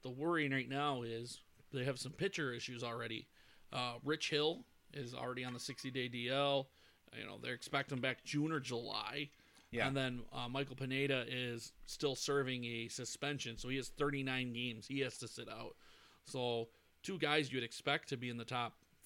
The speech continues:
Speaker 1: three of their
Speaker 2: Yeah.
Speaker 1: rotation are, are already, one's hurt.
Speaker 2: But I, I, I like some of the guys in their rotation, though. Jose Barrios is, is nasty. Um, I love that guy's slider, and,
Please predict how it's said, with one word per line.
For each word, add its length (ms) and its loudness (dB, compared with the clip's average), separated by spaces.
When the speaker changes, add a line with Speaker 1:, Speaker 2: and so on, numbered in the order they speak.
Speaker 1:
three 480 -2
of 100 -4
their 140 2
Speaker 2:
Yeah. 120 6
Speaker 1:
rotation 560 2
are, 300 -2
are 240 -4
already, 480 -2
one's 280 2
hurt. 360 2
Speaker 2:
But 200 -2
I, 200 2
I, 180 2
I 120 0
like 380 -2
some 260 -2
of 100 0
the 100 -4
guys 420 -4
in 160 -6
their 140 -2
rotation, 520 -6
though. 120 -6
Jose 280 -2
Barrios 800 -2
is, 240 -8
is 260 -12
nasty. 640 -2
Um, 480 -4
I 120 2
love 360 -2
that 200 -2
guy's 240 -4
slider, 560 -4
and, 160 -10